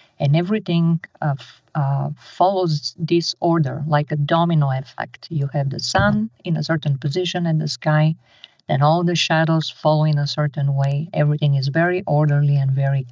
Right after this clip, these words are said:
clear when you look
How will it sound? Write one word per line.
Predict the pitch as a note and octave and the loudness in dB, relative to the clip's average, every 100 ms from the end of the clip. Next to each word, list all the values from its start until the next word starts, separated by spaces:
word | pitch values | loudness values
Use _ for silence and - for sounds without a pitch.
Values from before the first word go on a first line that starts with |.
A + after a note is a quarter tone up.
| - | -6
clear | - - - - - _ - - - - _ _ _ _ _ | -2 0 -2 -6 -20 _ -20 -20 -20 -20 _ _ _ _ _
when | - F3+ E3 | -6 0 4
you | D#3 | 4
look | D#3+ D#3+ - | 4 0 -4